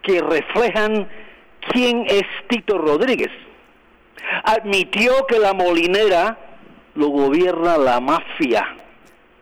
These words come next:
y que no le dan chance a participar, y que al llegar a la presidencia de este partido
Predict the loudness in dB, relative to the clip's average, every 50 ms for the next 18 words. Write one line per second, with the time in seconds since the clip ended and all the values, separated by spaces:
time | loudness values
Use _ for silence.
0 | _ _ _ _ _ _ _ _ _ _ _ _ _ _ _ _ _ _ _ -20
1 | -20 _ _ _ _ _ _ _ _ _ _ -20 -20 _ _ _ _ _ _ _
2 | -20 -20 -20 -20 -20 -20 -20 -20 -20 -20 _ _ _ _ -20 -20 _ -20 _ _
3 | _ -20 -20 _ _ _ _ -4 -4 -2 -2 -2 0 2 2 4 4 4 4 4
4 | 2 0 0 0 0 0 0 0 0 0 0 0 -2 -2 -2 -4 -4 -2 0 -2
5 | -2 -2 -6 -12 -20 -20 -20 -20 _ _ _ -20 -20 -20 -20 -20 -20 -12 -6 -6
6 | -6 -4 -2 -2 0 0 0 0 0 0 2 2 2 2 2 0 -4 -8 -12 -18
7 | -10 -4 -2 0 0 0 0 0 0 -2 -2 -2 -2 -2 0 0 0 -2 -2 -2
8 | 0 0 0 0 0 -2 -4 -4 -6 -8 -2 0 0 0 0